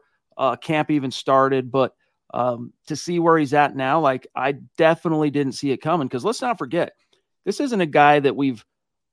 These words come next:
you know, hardly seen since the Broncos drafted him. I mean, if memory serves, he started five games for the Broncos last year.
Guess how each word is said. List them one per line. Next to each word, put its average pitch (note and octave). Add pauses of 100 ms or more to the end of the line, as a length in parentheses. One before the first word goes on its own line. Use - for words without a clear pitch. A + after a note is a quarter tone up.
(140)
you D3
know, G#2
hardly C#3+
seen C#3
since -
the C3+
Broncos C3+
drafted B2+
him. A2+
I A#2
mean, B2 (380)
if C3
memory E3
serves, C3
he G3+
started E3 (100)
five E3+
games D3
for C#3+
the B2+
Broncos C#3
last F3
year. F#3